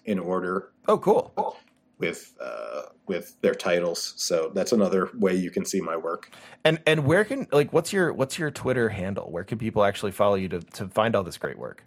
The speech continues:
Speaker 1: Oh, I'm at A D Activity. That's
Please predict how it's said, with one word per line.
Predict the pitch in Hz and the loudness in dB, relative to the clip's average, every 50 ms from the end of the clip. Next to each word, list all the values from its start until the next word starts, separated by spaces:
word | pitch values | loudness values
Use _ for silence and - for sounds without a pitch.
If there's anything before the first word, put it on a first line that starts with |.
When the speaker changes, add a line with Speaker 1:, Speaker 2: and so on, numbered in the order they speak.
| _ _ - | _ _ 6
Speaker 1:
Oh, | 156 180 185 165 131 107 - - | 6 8 8 6 6 4 2 2
I'm | 120 131 143 147 147 139 - - | 4 4 4 4 2 0 -2 2
at | 123 120 123 117 - - - - _ - | 4 4 4 4 2 -4 -6 -8 _ -2
A | 127 123 127 139 139 | 2 4 4 4 4
D | 131 139 139 139 131 123 | 4 2 4 4 4 6
Activity. | 120 117 113 - - 127 120 107 110 101 98 87 82 85 - - _ _ _ - | 4 4 2 0 0 0 2 2 2 2 2 0 0 -4 -10 -16 _ _ _ 2
That's | - 98 95 - - - - | 2 2 4 2 -2 -8 -8